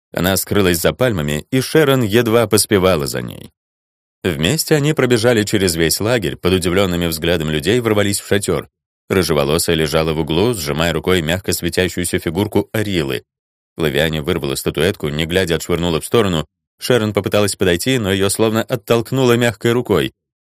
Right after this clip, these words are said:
«Я не могу помочь». «И не надо!» — прорычала Сойка. «Не мешай!» Снова вязкая и бесконечная темнота. Бланка по дыханию поняла, что рядом кто-то есть,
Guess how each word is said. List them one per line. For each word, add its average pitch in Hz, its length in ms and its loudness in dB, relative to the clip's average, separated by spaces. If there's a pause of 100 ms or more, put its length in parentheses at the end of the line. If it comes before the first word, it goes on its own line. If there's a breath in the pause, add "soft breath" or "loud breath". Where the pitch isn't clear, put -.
(120)
«Я 165 180 0
не 185 120 0
могу 202 200 0
помочь». 180 380 -6 (540)
«И 98 260 -2
не 139 160 2
надо!» — 143 500 2 (420)
прорычала 67 540 -2
Сойка. - 400 -6 (380)
«Не 73 220 -2
мешай!» 131 480 2 (1040)
Снова 92 760 0 (160)
вязкая 107 1040 -2 (340)
и 151 140 2
бесконечная 78 1200 -2 (180)
темнота. - 720 -4 (720)
Бланка 131 520 0
по 147 80 2
дыханию 131 460 0
поняла, 71 380 -2
что 78 200 -6
рядом 80 260 0
кто-то - 220 -4
есть, 69 400 -4